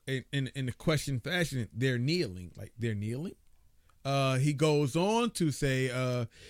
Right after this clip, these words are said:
that he hopes Norman, I'm assuming that's the name of the high school,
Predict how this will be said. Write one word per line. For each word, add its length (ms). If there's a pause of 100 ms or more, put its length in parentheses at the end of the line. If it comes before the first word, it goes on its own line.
(160)
that 200
he 80
hopes 500
Norman, 720
I'm 220
assuming 480
that's 160
the 80
name 320
of 40
the 100
high 280
school, 520